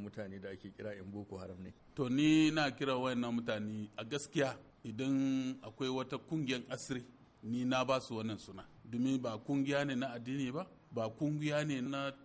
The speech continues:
Speaker 2: tallafawa mutane, eh, jama'a ba, kungiya ne na ta'ada, musamman kamar wadda kungiyoyi da suke ce terrorist a turanci,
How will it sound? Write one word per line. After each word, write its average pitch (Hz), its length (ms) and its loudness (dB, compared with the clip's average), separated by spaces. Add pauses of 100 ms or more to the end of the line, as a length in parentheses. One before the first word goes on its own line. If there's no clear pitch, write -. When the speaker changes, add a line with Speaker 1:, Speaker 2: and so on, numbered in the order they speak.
Speaker 2:
tallafawa 135 600 0 (140)
mutane, 127 460 -2 (120)
eh, 120 100 -4
jama'a 120 400 -4
ba, 139 160 -8 (300)
kungiya 180 420 0
ne 151 120 2
na 147 140 0
ta'ada, 139 560 0 (240)
musamman 139 560 -2
kamar 135 280 -2
wadda 143 360 0
kungiyoyi 143 500 0
da 131 100 -2
suke 117 380 -6 (220)
ce 135 280 0 (300)
terrorist 151 580 2
a 107 60 -8
turanci, 135 600 0